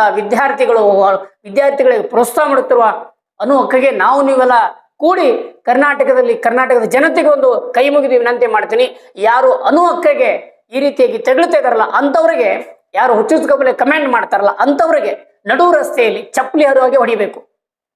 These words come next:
ಸಮಾಜದಲ್ಲಿ ಕೆಲಸ ಮಾಡ್ತಿರುವಂತ ಅನು ಅಕ್ಕಗೆ ನಾವು ನೀವೆಲ್ಲ ಕೂಡಿ ಬೆಂಬಲಿಸಬೇಕು.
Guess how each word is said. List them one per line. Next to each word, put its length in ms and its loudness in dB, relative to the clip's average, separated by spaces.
ಸಮಾಜದಲ್ಲಿ 680 0
ಕೆಲಸ 360 -2
ಮಾಡ್ತಿರುವಂತ 520 0
ಅನು 360 2
ಅಕ್ಕಗೆ 360 0
ನಾವು 320 0
ನೀವೆಲ್ಲ 380 0
ಕೂಡಿ 160 0
ಬೆಂಬಲಿಸಬೇಕು. 840 -2